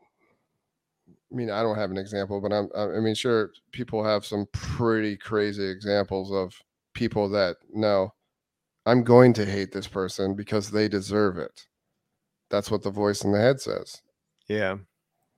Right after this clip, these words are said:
Speaker 2: And that's, that kinda goes towards pride. That's en-, ends up being why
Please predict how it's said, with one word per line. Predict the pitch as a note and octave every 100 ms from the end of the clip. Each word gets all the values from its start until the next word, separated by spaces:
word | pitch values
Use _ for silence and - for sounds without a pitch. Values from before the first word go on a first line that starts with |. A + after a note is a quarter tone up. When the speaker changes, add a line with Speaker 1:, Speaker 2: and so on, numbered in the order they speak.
| _ _ _ - _ _ -
Speaker 2:
And | B2+
that's, | D#3+ F3 - - -
that | - F3 -
kinda | D#3+ C#3+
goes | C3+ C3 B2
towards | - C3+ A#2+ A2+ G#2+ - - _ - - - - - - - - - -
pride. | - C#3 C3 A2
That's | A#2+ - - -
en-, | C3 A#2+
ends | B2+ B2
up | A#2+ G2+
being | B2 A#2 A2+
why | A2+ A2